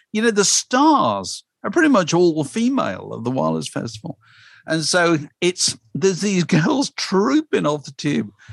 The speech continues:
all wearing crop tops and shorts, and all carrying one thing, which is a phone,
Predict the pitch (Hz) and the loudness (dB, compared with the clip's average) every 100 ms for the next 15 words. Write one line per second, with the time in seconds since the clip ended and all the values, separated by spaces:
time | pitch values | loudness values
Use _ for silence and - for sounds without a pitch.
0 | - - _ - 196 226 208 180 156 151 | -20 -20 _ 2 4 4 4 4 2 -2
1 | - 220 214 - 147 110 - - - - | -2 -2 -2 -6 -2 -2 -4 -10 -10 -10
2 | - 139 156 156 - 196 151 98 92 - | -4 0 0 0 0 2 2 -2 -6 -8
3 | - - - - - 156 220 233 190 - | -8 -10 -20 -10 0 2 2 0 -4 -4
4 | 214 190 160 151 143 131 165 202 202 196 | 0 0 0 0 0 0 2 2 2 0
5 | - 202 151 92 87 95 _ _ _ - | -2 -4 -2 -4 -10 -14 _ _ _ -2
6 | 160 151 160 139 131 156 131 - - 233 | -2 2 2 2 0 -4 -4 -6 -4 0
7 | 220 120 87 87 98 | 2 0 -2 -4 -6